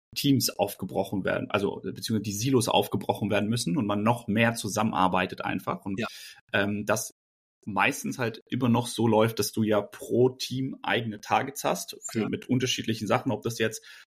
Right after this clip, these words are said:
Speaker 1: Pipeline generated, Meetings booked, äh,
Speaker 2: Ja.
Speaker 1: oder halt dann der Deals closed ist oder halt dann N R A oder Kundenausbau, wie jetzt bei den Bestandskunden.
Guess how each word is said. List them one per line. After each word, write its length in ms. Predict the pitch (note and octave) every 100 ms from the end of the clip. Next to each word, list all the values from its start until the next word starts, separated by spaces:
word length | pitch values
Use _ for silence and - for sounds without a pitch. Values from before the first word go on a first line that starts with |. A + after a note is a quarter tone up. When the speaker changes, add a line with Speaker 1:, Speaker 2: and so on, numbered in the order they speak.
| _
Speaker 1:
Pipeline 360 | G#2+ G#2+ A2 A2
generated, 800 | A2 A2 G#2+ G#2 G#2+ G#2+ - A2+
Meetings 440 | A2+ A#2 A2+ A2+
booked, 500 | - A2+ A2+ - -
äh, 160 | G2+ G#2+
Speaker 2:
Ja. 60 | G#2
Speaker 1:
oder 320 | - A2 A2
halt 180 | G#2+ G#2+
dann 120 | G#2
der 140 | G2+
Deals 240 | G2 G#2+ G#2+ -
closed 340 | G2 A2+ -
ist 280 | - F#3 - - - _ -
oder 180 | A#2+
halt 200 | A2+ G#2
dann 180 | G#2+ G#2
N 140 | - A2
R 120 | G#2+
A 220 | G#2 G#2+
oder 320 | - G2+ G2
Kundenausbau, 800 | - B2+ A#2+ - A#2+ - A2+ A#2+
wie 80 | A2+
jetzt 260 | G#2 - -
bei 80 |
den 100 | G#2+
Bestandskunden. 880 | G2+ - G#2+ B2+ - C#3 - E3 G3